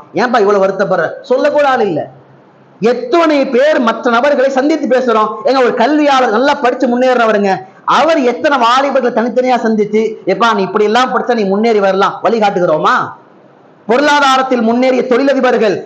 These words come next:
இன்று தனிப்பட்ட வாலிபர்களை ஒவ்வொரு நபராக சந்தித்து பேசுகிறோமா? தனிப்பட்ட முறை சந்திச்சு பேசணும். மகல்லால ஒவ்வொருத்தர் இருக்கிறோமே, காலேஜ்ல இருந்து பிள்ளைகள் வராங்க, வாலிப ஆண்களோ பிள்ளைகளோ, எத்தனை பேர் சந்திச்சு பேசுறோம்?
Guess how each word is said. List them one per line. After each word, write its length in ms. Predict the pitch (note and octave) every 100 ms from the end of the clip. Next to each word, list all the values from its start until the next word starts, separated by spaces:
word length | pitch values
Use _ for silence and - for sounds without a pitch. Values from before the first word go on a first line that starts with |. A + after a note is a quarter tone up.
| -
இன்று 240 | A#3+ A#3+
தனிப்பட்ட 420 | A#3 B3 B3 A3+
வாலிபர்களை 840 | G#3 A3 B3 A#3 G#3 G3+ C#4 C#4+ -
ஒவ்வொரு 240 | F3+ C4 C4
நபராக 380 | A#3 A#3+ A#3+ A3+
சந்தித்து 320 | A3+ A#3+ G#3
பேசுகிறோமா? 840 | A3+ A3 F#3+ F#3 G3+ C4+ G3 - - - -
தனிப்பட்ட 680 | A#3 D4+ D#4+ D#4 D4+ C#4
முறை 180 | C4+ D4
சந்திச்சு 420 | B3+ C#4 D#4 C4+
பேசணும். 480 | D4 C#4+ C4+ A#3+ E3+ - - - - - D#3+
மகல்லால 460 | G3+ C#4+ D4 C#4+
ஒவ்வொருத்தர் 360 | B3 B3+ C4+ C4+
இருக்கிறோமே, 460 | B3+ B3 A3 G#3+ A3+ A3+ - - -
காலேஜ்ல 380 | F#3+ A#3 C4 G#3+
இருந்து 240 | A#3+ B3
பிள்ளைகள் 360 | - A#3 A#3 G#3+
வராங்க, 560 | G3 G3+ G3 E3+ C#3+ - - - -
வாலிப 420 | G3 A#3 A3+ F#3+
ஆண்களோ 360 | G#3 A3+ A3
பிள்ளைகளோ, 480 | A3+ G#3 G#3 F#3+ F3+ F3 - - -
எத்தனை 640 | D3+ G3+ - C#4 C4+ B3+ A#3+
பேர் 280 | C#4 C4
சந்திச்சு 260 | A3+ G3 G3+
பேசுறோம்? 440 | G3+ G3+ F#3+ F#3+